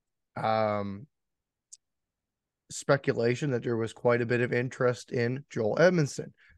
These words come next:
three and a half million dollars. His contract's over at the end of the year.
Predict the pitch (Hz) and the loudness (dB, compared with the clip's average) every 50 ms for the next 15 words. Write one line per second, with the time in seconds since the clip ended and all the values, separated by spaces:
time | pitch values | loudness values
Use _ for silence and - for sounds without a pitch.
0 | _ _ _ _ - 139 - - 202 196 160 117 107 107 104 101 - - 113 107 | _ _ _ _ -6 -2 0 2 2 2 2 2 2 0 0 0 -2 -2 -4 -2
1 | 101 101 98 98 98 101 98 92 92 95 98 110 151 190 - - _ _ - _ | -2 -2 -4 -4 -4 -2 -2 -2 -2 -2 -4 -4 -4 -6 -8 -12 _ _ -20 _
2 | _ _ _ - - 202 202 - - - 117 110 107 104 110 110 104 101 - - | _ _ _ 0 2 2 2 0 -2 -2 -2 -2 -2 -2 -2 -2 -2 -4 -6 -2
3 | - 113 104 98 101 101 - - 123 107 104 98 95 95 95 90 98 95 92 95 | -2 0 0 0 -2 -6 -6 -4 -2 -2 -2 -2 -2 -4 -6 -6 -6 -6 -6 -6
4 | 92 120 123 | -8 -8 -12